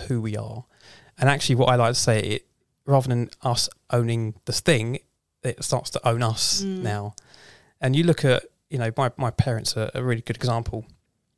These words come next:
Speaker 1: My mum's had cookbooks for decades, but could she ever get rid of them? No. You know, just in case she ever needs it,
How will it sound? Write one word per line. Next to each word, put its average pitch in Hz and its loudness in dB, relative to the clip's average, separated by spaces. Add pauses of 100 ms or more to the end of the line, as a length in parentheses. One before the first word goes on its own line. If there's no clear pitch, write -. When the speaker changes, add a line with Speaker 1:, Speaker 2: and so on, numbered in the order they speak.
(300)
Speaker 1:
My 170 -2
mum's 143 2
had 120 -2
cookbooks - -6
for 113 -2 (260)
decades, - -4 (1300)
but - -4
could - -4
she - 0
ever 165 0
get 156 0
rid 160 0
of 127 0
them? 120 -2
No. 139 -2 (1000)
You 147 -2
know, 139 4 (160)
just - 2
in 151 4
case - 2
she - -2
ever 135 4
needs 139 6
it, 107 2